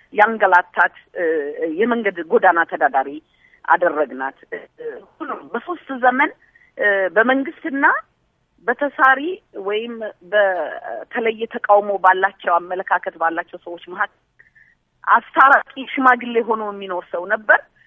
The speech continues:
በሦስት ዘመን የስለላ ስራ የሚያካሄድና የመንግስት ወገን ሆኖ ህዝብን የሚበድል ነበር።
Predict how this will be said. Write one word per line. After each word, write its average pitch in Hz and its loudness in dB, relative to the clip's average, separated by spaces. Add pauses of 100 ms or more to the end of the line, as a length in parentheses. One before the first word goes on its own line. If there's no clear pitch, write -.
(360)
በሦስት 320 -2
ዘመን 330 0 (560)
የስለላ 254 0
ስራ 226 2
የሚያካሄድና 202 -2
የመንግስት 202 -6
ወገን 185 -4
ሆኖ 175 -6
ህዝብን 165 -10
የሚበድል 156 -8
ነበር። 156 -12